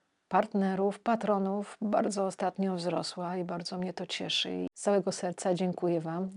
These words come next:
drodzy patroni z Patronite'a, ale oczywiście też naszym stałym partnerom, którymi są Fundacja fair, Fundacja na rzecz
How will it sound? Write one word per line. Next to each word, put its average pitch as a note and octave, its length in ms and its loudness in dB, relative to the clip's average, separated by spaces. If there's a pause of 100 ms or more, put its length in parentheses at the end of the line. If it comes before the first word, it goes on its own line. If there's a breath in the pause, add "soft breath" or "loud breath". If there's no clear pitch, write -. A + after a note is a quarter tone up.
(100)
drodzy F3 560 0 (120)
patroni F3 520 -4
z - 80 -12
Patronite'a, E3 800 -4 (180)
ale D4 200 12
oczywiście E3+ 480 6
też G#3 420 8 (120)
naszym G3 580 6 (380 loud breath)
stałym F#3 540 8
partnerom, F#3 840 8
którymi F#3 520 4
są F3 280 2
Fundacja F3+ 720 6 (220)
fair, F3+ 360 8 (480)
Fundacja F3 600 6
na F3 160 2
rzecz E3+ 480 0